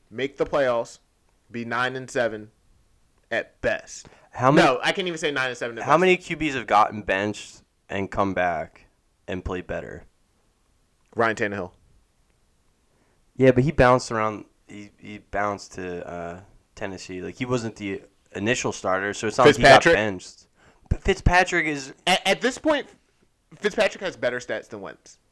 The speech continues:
Speaker 2: this, th-, this
Speaker 1: And more
Speaker 2: early in
Speaker 1: wins.
Speaker 2: the season, yeah.
Speaker 1: And more wins.
Speaker 2: Man, come on, that's just insane.
Speaker 1: Oh, I'm not
Speaker 2: But
Speaker 1: saying that he's
Speaker 2: Fitzpatrick
Speaker 1: better.
Speaker 2: isn't. They're not paying Fitzpatrick however much we're paying Wentz, like, a hundred million guaranteed or
Speaker 1: Right.
Speaker 2: whatever.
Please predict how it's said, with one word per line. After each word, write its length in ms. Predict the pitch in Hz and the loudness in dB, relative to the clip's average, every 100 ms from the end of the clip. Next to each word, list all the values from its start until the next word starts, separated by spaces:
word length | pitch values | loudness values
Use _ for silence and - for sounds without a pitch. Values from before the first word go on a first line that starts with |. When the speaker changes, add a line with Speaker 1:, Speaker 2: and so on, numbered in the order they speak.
| - | -2
Speaker 2:
this, 220 | 160 - - - | -2 -2 -8 -8
th-, 180 | 139 - | -8 -6
this 140 | 127 180 | 0 2
Speaker 1:
And 120 | 180 | 6
more 80 | 143 | 6
Speaker 2:
early 120 | 143 | 6
in 120 | 139 135 | 6 2
Speaker 1:
wins. 40 | |
Speaker 2:
the 60 | 113 | 0
season, 440 | 120 139 120 98 | 0 2 2 0
yeah. 400 | 110 131 113 120 - 127 | 0 0 -2 -6 -8 -2
Speaker 1:
And 140 | 143 | 2
more 140 | 143 131 | 2 2
wins. 440 | 107 87 - - _ _ _ _ _ - - - - - | 0 -8 -18 -20 _ _ _ _ _ -20 -20 -20 -20 -16
Speaker 2:
Man, 300 | 67 62 76 | -12 -12 -12
come 180 | - 101 | -12 -8
on, 100 | 87 | -6
that's 200 | 90 - | -6 -8
just 200 | 92 - | -12 -10
insane. 480 | - 87 82 80 - - _ _ _ | -8 -8 -10 -14 -16 -20 _ _ _
Speaker 1:
Oh, 120 | 220 175 | 4 6
I'm 140 | 196 | 6
not 160 | 220 180 | 4 4
Speaker 2:
But 60 | |
Speaker 1:
saying 100 | 185 | 4
that 60 | 175 | 4
he's 20 | 160 | 8
Speaker 2:
Fitzpatrick 400 | 175 180 - 135 | 10 10 10 6
Speaker 1:
better. 120 | 151 | 4
Speaker 2:
isn't. 460 | 156 160 156 113 123 | -2 0 -2 -6 -8
They're 120 | 147 | -4
not 180 | 147 147 | -4 -4
paying 220 | 151 143 | -6 -8
Fitzpatrick 680 | 139 139 - 120 123 117 101 _ _ _ _ _ - | -8 -12 -8 -8 -8 -12 -16 _ _ _ _ _ -12
however 300 | 113 117 113 | -4 -4 -4
much 200 | 117 - | -10 -10
we're 80 | 110 | -14
paying 260 | 113 110 | -10 -10
Wentz, 200 | 113 98 | -10 -12
like, 100 | 92 | -14
a 60 | 92 | -14
hundred 180 | 101 104 | -10 -8
million 300 | 104 104 98 | -6 -8 -8
guaranteed 420 | 101 101 - 104 | -8 -10 -10 -10
or 60 | 87 | 0
Speaker 1:
Right. 220 | 135 120 | 2 2
Speaker 2:
whatever. 180 | 85 | -2